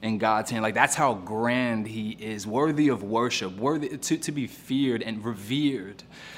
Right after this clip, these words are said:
So before worship is anything, it's, it's an internal thing.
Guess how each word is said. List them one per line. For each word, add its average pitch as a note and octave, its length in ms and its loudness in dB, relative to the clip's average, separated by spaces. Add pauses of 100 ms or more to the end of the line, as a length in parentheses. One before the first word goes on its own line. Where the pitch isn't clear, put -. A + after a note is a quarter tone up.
(180)
So - 120 2
before D3+ 340 8
worship G#3 380 4
is A2+ 120 0
anything, A#2 680 2
it's, A#2+ 260 -2
it's C#3+ 160 -4
an A#2 160 0
internal B2+ 540 0
thing. G2 220 -12